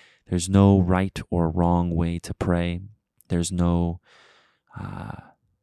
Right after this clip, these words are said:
structure around the way to pray. But when you feel your spirit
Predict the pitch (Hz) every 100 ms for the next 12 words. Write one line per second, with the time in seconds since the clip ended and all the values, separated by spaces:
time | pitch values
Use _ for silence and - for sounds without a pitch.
0 | _ _ - - - - 104 - - 95
1 | 85 82 87 87 90 87 85 85 85 -
2 | 87 87 85 - 85 - 87 85 98 -
3 | 92 90 90 104 113 - - 104 98 90
4 | 87 87 - - 92 90 87